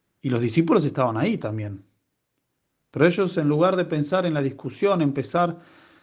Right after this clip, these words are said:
en lugar de pensar en lo que había sucedido, están ahora preocupados en el futuro. ¿En qué iban a comer?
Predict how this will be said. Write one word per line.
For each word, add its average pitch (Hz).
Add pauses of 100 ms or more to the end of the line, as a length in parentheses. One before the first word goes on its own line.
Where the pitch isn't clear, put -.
(180)
en 135
lugar 160
de 180
pensar 160
en 143
lo 131
que -
había 170
sucedido, 170
están 165
ahora 170
preocupados 156 (200)
en 139
el 127
futuro. 110 (2250)
¿En 127
qué 160
iban 147
a 120
comer? 120